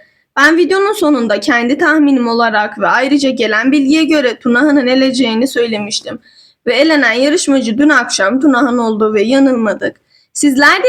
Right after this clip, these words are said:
emeğimizin karşılığında destek için videoya like atmayı ve kanala abone olmayı unutmayın. Şimdiden çok teşekkürler.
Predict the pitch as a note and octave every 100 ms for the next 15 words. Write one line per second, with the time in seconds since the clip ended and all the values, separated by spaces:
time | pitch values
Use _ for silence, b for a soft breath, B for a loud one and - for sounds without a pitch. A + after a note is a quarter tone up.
0 | A#4 C#4+ C4+ A#3+ C#4 F4 D4+ D#4+ A#3+ G#3+
1 | G3+ G#3 A#3+ B3+ F4+ C5 D4+ B3+ A#3+ G#3+
2 | G#3 C4 C#4+ D4+ F4+ F4+ E4 D#4 C#4+ A#3+
3 | A#3 A#3 G#3+ G#3 A3 C#4+ E4+ E4+ B3 A3+
4 | D4+ F4+ D4+ B3+ B3 C4 - G#3+ G3+ G3+
5 | A#2+ C4+ C#4 C4+ C#4+ C#4 C4 C4 B3 B3
6 | A#3+ C4